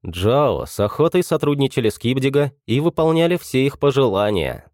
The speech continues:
Такое положение дел радовало. Просов с легкостью брал под контроль Аланов и с грустью думал о том, когда придется расстаться с контролирующими особями Джао. Такое положение дел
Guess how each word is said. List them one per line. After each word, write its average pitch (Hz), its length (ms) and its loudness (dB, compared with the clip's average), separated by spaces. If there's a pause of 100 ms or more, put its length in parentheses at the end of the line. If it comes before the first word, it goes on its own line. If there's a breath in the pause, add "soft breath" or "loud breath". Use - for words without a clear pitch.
(140)
Такое 123 400 2
положение 110 640 0
дел 98 280 0
радовало. 87 680 -2 (440)
Просов 139 540 2
с - 140 -8
легкостью 180 560 0
брал 156 220 0
под 147 180 -4
контроль 127 360 2
Аланов 143 540 2
и 120 140 2
с 160 80 0
грустью 185 460 2
думал 175 320 4
о 165 60 0
том, 196 240 0
когда 131 300 0
придется 139 520 0
расстаться 156 540 -2
с - 80 -2
контролирующими 101 840 0
особями 95 540 0
Джао. 87 580 -2 (300)
Такое 113 320 2
положение 101 560 2
дел 135 320 0